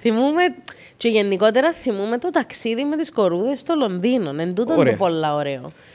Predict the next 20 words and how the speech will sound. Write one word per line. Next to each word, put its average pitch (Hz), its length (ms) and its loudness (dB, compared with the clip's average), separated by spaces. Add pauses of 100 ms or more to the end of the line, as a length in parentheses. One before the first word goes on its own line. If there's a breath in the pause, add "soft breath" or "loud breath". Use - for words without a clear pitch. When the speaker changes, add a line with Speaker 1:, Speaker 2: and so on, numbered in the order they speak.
(200 loud breath)
Speaker 1:
Θυμούμαι 214 520 0
τη 285 120 -2 (160)
χαρά 196 440 2
την 220 220 -4
ημέρα, 208 920 -2 (100)
θυμούμαι 185 680 -6
την 226 220 -6
αγάπη, 196 1000 -2 (500 loud breath)
ε, 208 120 0 (840)
ε, 196 60 -4 (1120)
θυμούμαι 220 600 -2
την 233 340 -2
φροντίδα 208 840 -2
που 196 80 -4
είχε 208 180 -8
η 220 180 -4
μια 220 280 -2
για 214 180 0
την 226 200 -4
άλλη. 208 760 2